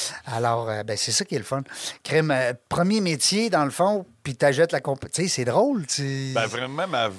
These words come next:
Speaker 2: sais, j'ai, j'ai travaillé, comme, comme je t'ai dit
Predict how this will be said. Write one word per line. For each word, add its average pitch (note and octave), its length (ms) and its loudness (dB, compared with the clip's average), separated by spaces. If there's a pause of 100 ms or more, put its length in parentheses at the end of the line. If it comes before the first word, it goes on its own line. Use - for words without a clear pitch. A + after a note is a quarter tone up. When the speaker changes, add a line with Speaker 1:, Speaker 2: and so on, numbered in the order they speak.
(120)
Speaker 2:
sais, C#3 140 -6
j'ai, A2 160 -8 (160)
j'ai G2+ 280 -6
travaillé, A#2 420 -4
comme, A2+ 240 -8 (140)
comme A2 140 -10
je - 60 -12
t'ai A#2+ 100 -6
dit A2+ 360 -6